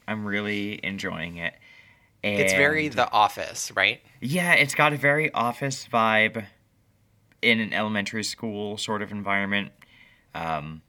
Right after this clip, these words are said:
Speaker 1: you know, it's got that sort of, yeah, it's that kind of vibe. But it's, <sighs> it's so good. It's
Speaker 2: Yeah.
Speaker 1: so funny. It's, like, the perfect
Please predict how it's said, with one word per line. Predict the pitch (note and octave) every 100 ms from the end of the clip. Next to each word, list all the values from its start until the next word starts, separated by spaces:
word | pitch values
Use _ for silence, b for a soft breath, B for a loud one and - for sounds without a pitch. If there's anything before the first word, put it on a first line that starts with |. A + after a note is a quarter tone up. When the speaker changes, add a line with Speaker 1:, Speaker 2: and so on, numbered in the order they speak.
| _ -
Speaker 1:
you | F3
know, | B2
it's | -
got | D3+ C#3+
that | C3 -
sort | C3 A#2+
of, | A2
yeah, | B2+ - A2+ D#2+
it's | -
that | A#2 F#2
kind | G#2 F2
of |
vibe. | - A#1 - _ _ _ _ _ _ -
But | G#2
it's, | G2+ - - - - -
<sighs> | - -
it's | -
so | - - -
good. | - - - b b b b b b
It's | F#2+ A2
Speaker 2:
Yeah. | F#2
Speaker 1:
so | A#2 A2+
funny. | - G2 F#2 F2+ F2+ F2+ -
It's, | F#2 - - - _ _
like, | G2+ -
the | -
perfect | - A#2+ A2+ A#2 A2 - -